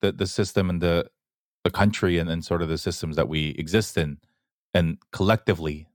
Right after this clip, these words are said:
not individually, but collectively, our very well-intentioned immigrant parents didn't really help to dispel those myths. Rather, they continue to encourage us to pursue those things. So I think,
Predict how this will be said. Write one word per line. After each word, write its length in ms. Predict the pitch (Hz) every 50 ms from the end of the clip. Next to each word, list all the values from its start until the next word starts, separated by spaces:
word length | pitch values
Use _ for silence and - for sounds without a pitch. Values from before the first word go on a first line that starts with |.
| _ -
not 160 | - 87 85
individually, 460 | 82 82 82 78 85 80 - 87 85
but 120 | 76 85 82
collectively, 640 | - 85 87 90 90 - 90 82 85 82 78 76 - _ _ _ _ _ _ _ _ -
our 500 | 85 87 85 82 80 80 78 78 85 - _ _ -
very 180 | 95 92 90
well-intentioned 640 | 90 87 87 85 85 82 - 92 87 82 - - 85
immigrant 320 | 85 82 82 85 80 73
parents 280 | - 82 80 80 76 -
didn't 160 | - - 82
really 320 | 80 82 80 78 76 76 - _ _ _ _ _ _ _
help 220 | - 87 82 - -
to 320 | - - 82 80 80 85
dispel 480 | - - - - - - 98 92 90 87
those 320 | 80 82 80 80 78 - - -
myths. 420 | 90 85 80 - - - - - _ _ -
Rather, 360 | 87 87 85 82 82 80 80 80
they 300 | 82 80 80 80 78 - _
continue 380 | - 87 80 - 82 82 80 80
to 320 | 78 - - 80 78 76 -
encourage 460 | 85 82 78 - 101 98 92 85 -
us 180 | 85 78 - -
to 100 | - 82
pursue 300 | - 82 - - 85 82
those 200 | 78 80 95 -
things. 220 | - 87 80 78
So 80 | - 87
I 80 | 85 -
think, 260 | 92 87 78 -